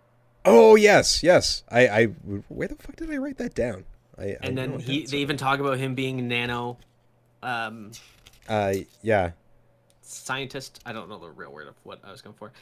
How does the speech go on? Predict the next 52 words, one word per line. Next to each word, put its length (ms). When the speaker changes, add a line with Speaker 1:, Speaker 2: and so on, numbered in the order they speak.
Speaker 2:
Uh, 40
I 180
wrote 160
down 160
the 80
Martian 280
Manhunter 360
stuff 240
'cause 120
I 120
didn't, 320
I 80
wrote 160
that 120
down 160
the 60
first 300
time 240
'cause 100
I 80
didn't 180
expect, 380
I 80
was 80
like, 140
"Oh, 80
we 160
actually 220
got 240
full 160
Martian 240
Manhunter." 260
I 80
didn't 160
expect 260
to 80
see 140
him 100
again. 280
Um, 500
if 120
you, 200
if 160
you 60
didn't 340
notice, 460
when 160
Lois 420
looks 300
at 140
her 240
badge 720